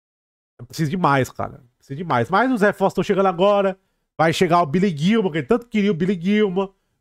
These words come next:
Vai, vai vir o McTominay. Aí o David Neres vai ser titular. Aí eu acho o David Neres. É, Lukaku.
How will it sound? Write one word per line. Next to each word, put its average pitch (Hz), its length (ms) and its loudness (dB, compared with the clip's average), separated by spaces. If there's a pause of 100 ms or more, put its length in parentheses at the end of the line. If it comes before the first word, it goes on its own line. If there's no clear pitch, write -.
Vai, 175 220 2
vai 170 200 2
vir 160 160 -2
o 175 100 0
McTominay. 196 920 0 (160)
Aí 170 320 2
o 180 60 2
David 165 280 0
Neres 170 200 0
vai 160 80 2
ser 175 100 -2
titular. 196 540 0
Aí 185 80 2
eu 196 240 2
acho 185 220 0
o 160 40 -8
David 175 280 -2
Neres. 180 600 0 (680)
É, 139 120 -2
Lukaku. 185 840 0